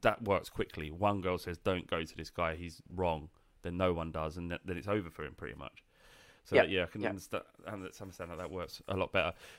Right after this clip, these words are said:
Speaker 1: Um, I was gonna ask, and I don't know if you, 'cause I didn't, uh, say that I was gonna ask you this before, but I was wondering how,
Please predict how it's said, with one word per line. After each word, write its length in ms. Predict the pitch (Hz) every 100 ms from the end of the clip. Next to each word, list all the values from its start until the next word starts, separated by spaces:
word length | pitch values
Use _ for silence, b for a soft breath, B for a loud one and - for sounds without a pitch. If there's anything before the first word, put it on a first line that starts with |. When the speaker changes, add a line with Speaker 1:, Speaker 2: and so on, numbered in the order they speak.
| B
Speaker 1:
Um, 320 | 123 160 170 - - - -
I 40 |
was 120 | 143 147
gonna 240 | 254 175
ask, 300 | 117 92 -
and 80 | 113
I 20 |
don't 100 | 165
know 60 | 151
if 140 | -
you, 300 | 147 127 - -
'cause 180 | -
I 40 | 127
didn't, 280 | 160 147 - _
uh, 220 | 127 110 -
say 260 | - 127
that 80 | 95
I 40 |
was 140 | 101 104
gonna 140 | 107
ask 140 | 98 98
you 40 |
this 100 | 95
before, 520 | 98 - 113 92 78
but 80 | 71
I 40 |
was 100 | 117
wondering 340 | 151 170 143 127
how, 500 | 131 120 113 104